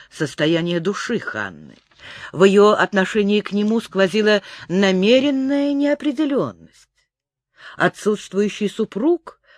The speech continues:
начал постоянно являться ему во сне, хромой, слепой, обуреваемый жаждой мести.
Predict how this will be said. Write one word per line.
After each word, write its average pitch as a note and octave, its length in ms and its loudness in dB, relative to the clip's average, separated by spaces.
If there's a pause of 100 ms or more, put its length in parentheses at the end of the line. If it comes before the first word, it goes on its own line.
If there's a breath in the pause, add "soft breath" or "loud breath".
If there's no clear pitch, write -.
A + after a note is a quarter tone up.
(120)
начал D#3 400 0
постоянно D#3+ 640 -2
являться A2 560 -4
ему G#2+ 180 -6
во G#2 140 -8
сне, C3 500 -8 (260 loud breath)
хромой, B2+ 840 -2 (220 loud breath)
слепой, C#3+ 840 -2 (240 loud breath)
обуреваемый E3 760 4
жаждой A#2+ 460 -6
мести. A#2+ 760 -8